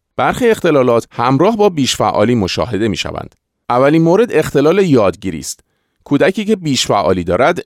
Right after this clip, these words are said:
امکان دارد همزمان با آن مشکلاتی را هم در تحصیل نشان دهد. مورد بعدی اختلال شخصیتی است. اختلال بیش فعالی اگر درمان نشود، می‌تواند زمینه ساز برخی اختلالات شخصیتی مانند ضد اجتماعی بودن شود.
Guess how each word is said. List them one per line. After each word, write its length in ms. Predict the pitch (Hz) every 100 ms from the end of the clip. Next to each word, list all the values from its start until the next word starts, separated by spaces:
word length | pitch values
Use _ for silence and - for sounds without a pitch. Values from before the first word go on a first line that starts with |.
| 127
امکان 400 | 117 107 208 202
دارد 280 | 107 90
همزمان 760 | 87 - 117 127 123 135 190 262
با 120 | 190
آن 300 | 113 98 92 - _ -
مشکلاتی 640 | 117 131 156 165 233 220
را 120 | 180
هم 140 | 139 127
در 160 | 107
تحصیل 600 | - - 90 - - 156
نشان 300 | 110 82 78
دهد. 300 | 80 73 - _ _ _ _
مورد 360 | 104 110 151 127
بعدی 320 | 90 113 160
اختلال 460 | 135 - 117 170
شخصیتی 680 | 196 135 90 - 101 82 139
است. 200 | 98 - _ _ -
اختلال 440 | - 113 170 226
بیش 240 | 185 -
فعالی 340 | - 87 87 90
اگر 220 | 87 80
درمان 460 | 82 78 87 78 76
نشود، 480 | 76 - 95 160 - _
می‌تواند 500 | 127 - 165 185 196
زمینه 440 | 131 107 95 90
ساز 280 | 85 - 151
برخی 540 | 170 110 104 135 - -
اختلالات 640 | 113 - 101 90 90 139 202
شخصیتی 760 | - 90 - 95 80 - 156 175 _
مانند 360 | - 104 123 175
ضد 360 | 156 107 101 101
اجتماعی 720 | - 98 - 104 92 - 92
بودن 300 | 87 101 143
شود. 400 | - 78 50 -